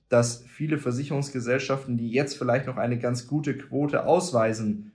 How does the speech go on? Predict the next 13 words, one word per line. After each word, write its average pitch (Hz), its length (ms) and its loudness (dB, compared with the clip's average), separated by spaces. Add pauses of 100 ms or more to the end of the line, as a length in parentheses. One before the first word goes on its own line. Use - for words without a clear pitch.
mit 123 220 0
diesen 120 180 -2
Unterstützungen, 120 920 -2 (340)
ähm, 123 640 2 (240)
dass 123 320 4
die 135 200 -4
eigentlich 135 680 0 (920)
gar 123 200 0
nicht 135 160 -2
kerngesund 123 500 0
sind, 139 160 -6
sondern 123 260 -2
ganz, 113 280 -6